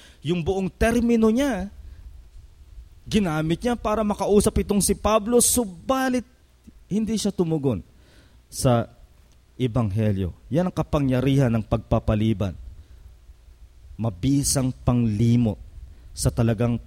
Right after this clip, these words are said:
kailangan nating kaligtasan. Siguro sa konsensya ni Felix, iniisip niya, hindi naman niya tinatanggihan ang mensahe ng Ebanghelyo. At ganito rin ang pagtakas sa pananagutan ng mga patuloy na nagpapaliban. Kung hindi mo tinatanggap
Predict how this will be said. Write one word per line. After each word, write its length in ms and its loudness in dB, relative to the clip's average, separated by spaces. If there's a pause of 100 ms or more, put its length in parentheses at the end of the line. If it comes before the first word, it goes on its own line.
(320)
kailangan 640 2
nating 480 -2
kaligtasan. 880 -4 (340)
Siguro 320 -2
sa 80 0
konsensya 560 0
ni 160 2
Felix, 320 -2
iniisip 560 -2
niya, 240 2 (400)
hindi 240 0
naman 160 0
niya 160 0
tinatanggihan 640 2
ang 80 -2
mensahe 400 2
ng 160 0
Ebanghelyo. 720 2 (600)
At 80 0
ganito 400 4
rin 120 2
ang 120 -2
pagtakas 720 2
sa 80 -2
pananagutan 720 2
ng 120 0
mga 200 0 (160)
patuloy 480 0
na 160 -2
nagpapaliban. 960 -2 (160)
Kung 160 4
hindi 160 0
mo 160 -4
tinatanggap 720 -4